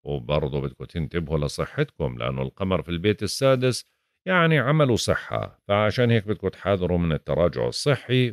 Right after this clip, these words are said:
ما تسمحوا للواجبات بالتزامن ولا بالتراكم. كونوا أكثر تنظيما، وأحسنوا إدارة الوقت،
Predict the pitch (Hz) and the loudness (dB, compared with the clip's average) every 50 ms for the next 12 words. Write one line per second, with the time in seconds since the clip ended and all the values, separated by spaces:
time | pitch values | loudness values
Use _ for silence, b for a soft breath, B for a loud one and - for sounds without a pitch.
0 | - - 123 151 139 - 139 123 - - 135 104 - 113 117 117 113 107 101 107 | -4 -2 0 0 0 0 -2 -6 -4 -4 -6 -4 -2 0 2 2 2 4 4 4
1 | 107 95 90 98 92 104 110 113 110 - - 87 92 - _ - 95 90 80 90 | 4 4 2 0 0 2 2 2 2 0 -4 -8 -8 -6 _ 0 0 2 4 4
2 | 92 92 87 87 87 82 80 71 71 80 87 85 78 80 76 73 71 - _ - | 4 4 4 4 2 2 2 2 2 2 2 4 2 2 2 0 -2 -6 _ -6
3 | 71 67 67 82 90 85 - _ - 64 53 - 98 - _ _ _ _ _ _ | -2 0 2 2 2 2 0 _ -10 -10 -10 -10 -14 -18 _ _ _ _ _ _
4 | _ _ _ - 165 170 160 151 139 117 143 - - - 131 131 117 - - 120 | _ _ _ -2 2 4 4 4 4 4 2 0 0 0 0 0 2 2 0 0
5 | 120 113 104 92 104 101 95 92 95 110 135 151 143 107 - 58 65 69 - - | 2 2 2 2 2 2 2 2 2 2 0 -2 -4 -4 -4 -2 -2 -2 -2 -4
6 | - - 90 82 82 65 57 76 76 78 95 92 92 80 - - 87 78 73 76 | -6 -4 -2 -2 -2 -2 -2 -2 0 2 2 2 2 -2 -4 -6 -4 -4 -2 0
7 | 92 113 117 - - | 0 0 -2 -2 -6